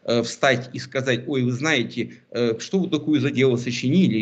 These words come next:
Я же не заведомо, я же не клеветал". И как в американских фильмах,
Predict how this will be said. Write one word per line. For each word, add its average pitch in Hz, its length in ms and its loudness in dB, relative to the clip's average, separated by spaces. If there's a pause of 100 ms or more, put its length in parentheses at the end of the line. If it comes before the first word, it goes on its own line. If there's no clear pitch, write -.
Я 123 160 4
же 123 120 0
не 127 120 2
заведомо, 139 520 2
я 117 120 -2
же 120 100 -6
не 120 100 2
клеветал". 147 720 0
И 151 120 -2
как 131 280 -2
в 143 40 -2
американских 127 640 0
фильмах, 147 420 0